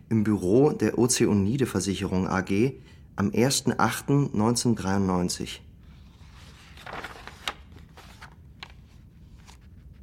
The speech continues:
Ich hab mir das nicht eingebildet. Ich nehm keine Drogen, ich gucke keine Horrorfilme, ich mach keine komische Yoga-Meditation oder sowas.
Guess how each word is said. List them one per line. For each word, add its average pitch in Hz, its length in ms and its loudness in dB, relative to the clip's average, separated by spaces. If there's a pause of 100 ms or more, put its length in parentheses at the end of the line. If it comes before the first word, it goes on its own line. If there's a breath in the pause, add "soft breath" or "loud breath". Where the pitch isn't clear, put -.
(160)
Ich 131 160 4
hab 160 120 4
mir 170 100 8
das 135 200 6
nicht 147 280 2
eingebildet. 101 680 4 (1500)
Ich 104 120 0
nehm 110 200 6
keine 113 240 6
Drogen, 147 440 8
ich 120 120 0
gucke 120 220 2
keine 104 280 4
Horrorfilme, 131 640 6
ich 117 100 0
mach 104 160 2
keine 107 240 0
komische 110 400 2
Yoga-Meditation 131 1040 4
oder 127 120 2
sowas. 135 340 2